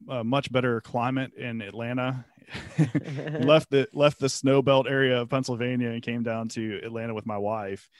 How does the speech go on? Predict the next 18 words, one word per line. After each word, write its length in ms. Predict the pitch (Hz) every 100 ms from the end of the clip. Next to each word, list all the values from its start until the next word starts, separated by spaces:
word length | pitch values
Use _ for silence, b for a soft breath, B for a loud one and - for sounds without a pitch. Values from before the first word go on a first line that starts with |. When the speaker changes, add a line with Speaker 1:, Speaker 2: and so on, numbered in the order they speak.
| b b
Speaker 1:
and 200 | - 107
started 220 | 98 123 110
practicing 380 | 110 110 110
here. 160 | 107 113
I 80 | 117
was 180 | 139 117
a-, 300 | - 117 131
at 120 | 117
a, 320 | 113 107 - _ 110
uh, 200 | 101 101
law 240 | 120 120
firm 300 | 123 120 113
in 220 | - 110
the 80 | 104
Buckhead 400 | 110 117 113 107
area 320 | 110 113 107
of 80 | 101
Atlanta 520 | 95 104 104 101 98